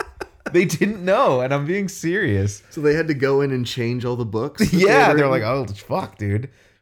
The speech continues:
Speaker 1: Where are the Egyptologists? Get them in here. We gotta cha-,
Speaker 2: <laughs>
Speaker 1: update these books." But anyway, this guy, he, so he lived in Egypt, and he said that he went on the pilgrimage to Mecca, and it's just like you straight up fucking walk there.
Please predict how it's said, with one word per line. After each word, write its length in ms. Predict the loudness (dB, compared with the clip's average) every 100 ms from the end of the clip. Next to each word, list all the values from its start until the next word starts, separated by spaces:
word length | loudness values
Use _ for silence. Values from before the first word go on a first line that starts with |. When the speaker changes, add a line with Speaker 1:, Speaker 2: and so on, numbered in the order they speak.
| 0
Speaker 1:
Where 160 | 2
are 40 | 4
the 160 | 2
Egyptologists? 720 | 2 0 4 6 6 4 -2
Get 160 | 0 0
them 160 | 2 0
in 100 | 0
here. 180 | 0 0
We 80 |
gotta 200 | 2 2 4
cha-, 80 |
Speaker 2:
<laughs> 260 | 4 4 2
Speaker 1:
update 240 | 2 2
these 80 | 2
books." 560 | 0 0 -2 -8 -14 -2
But 80 | 2
anyway, 220 | 2 2
this 180 | 2 0
guy, 340 | 2 2 2 0
he, 220 | -2 -4
so 180 | 0 0
he 100 | 2
lived 160 | 0
in 100 | 0
Egypt, 360 | -2 -2 -4 -4
and 100 | -4
he 140 | -2 -4
said 360 | -2 -2 0
that 80 | -2
he 320 | -4 -4 -4
went 280 | -4 -6 -6
on 320 | -6 -6 -6 -6
the 300 | -4 -6 -10 _ _ _ _
pilgrimage 760 | -4 0 0 0 -2 -2 -6 -6
to 100 | -4
Mecca, 480 | -4 -4 -6 -8 -10 _ _
and 140 | -4 -4
it's 120 | -4
just 180 | -6 -6
like 120 | -6
you 140 | -8
straight 260 | -6 -4 -4
up 120 | -4
fucking 340 | -8 -6 -6
walk 400 | -2 -4 -4 -10
there. 240 | -20 -20